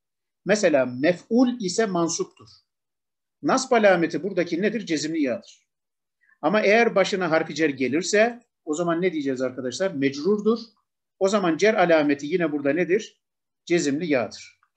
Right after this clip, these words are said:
Şimdi bakın, e,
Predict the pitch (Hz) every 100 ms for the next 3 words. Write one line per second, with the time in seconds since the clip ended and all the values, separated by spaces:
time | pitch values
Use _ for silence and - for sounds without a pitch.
0 | - _ - 254 226 226 202 214 233 _
1 | _ _ _ _ - 139 135 135 131 127
2 | 127 123 120 117